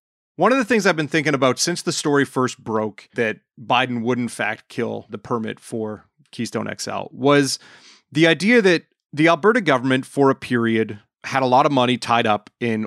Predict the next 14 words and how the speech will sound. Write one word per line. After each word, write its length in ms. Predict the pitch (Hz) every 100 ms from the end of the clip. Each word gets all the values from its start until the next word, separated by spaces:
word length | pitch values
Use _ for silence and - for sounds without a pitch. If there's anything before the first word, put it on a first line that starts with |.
| -
oil 240 | 131 120
by 180 | 113 107
rail 300 | 107 110 101
contracts. 640 | - 104 98 - 78 - -
And 320 | 113 107 110
Jason 340 | 120 123 127 135
Kenney 420 | 135 127 131 -
made 220 | 110 120
a 20 | 131
point 420 | - 123 120 -
of 160 | 117 110
saying, 260 | 127 113
"We're 140 | 110 107
gonna 220 | 110 110